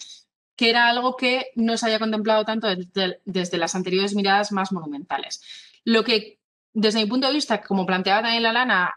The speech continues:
y Linarejos, es útil de esto es plantearnos una mirada más integral que pueda efectivamente integrar valores, eh, intangibles en nuestra gestión del patrimonio, pero siempre entendiendo una cosa que es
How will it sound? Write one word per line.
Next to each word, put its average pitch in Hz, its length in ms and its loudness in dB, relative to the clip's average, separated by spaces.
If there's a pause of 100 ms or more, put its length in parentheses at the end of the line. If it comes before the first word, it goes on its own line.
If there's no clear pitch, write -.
y 180 300 0
Linarejos, 180 720 -2 (640)
es 233 220 -2
útil 254 380 0
de 208 100 2
esto 262 360 0
es 233 180 -2
plantearnos 233 600 0
una 240 140 0
mirada 240 400 2 (280)
más 220 360 0
integral 214 760 2 (380)
que 220 140 2
pueda 247 260 2
efectivamente 247 960 0 (640)
integrar 240 640 2
valores, 226 600 0
eh, 233 280 -2
intangibles 233 1200 -2
en 214 120 0
nuestra 208 220 0
gestión 226 320 -2
del 254 100 0
patrimonio, 240 480 0
pero 214 140 2
siempre 311 320 0
entendiendo 285 340 0
una 262 140 0
cosa 269 220 -4
que 254 60 -2
es - 240 -8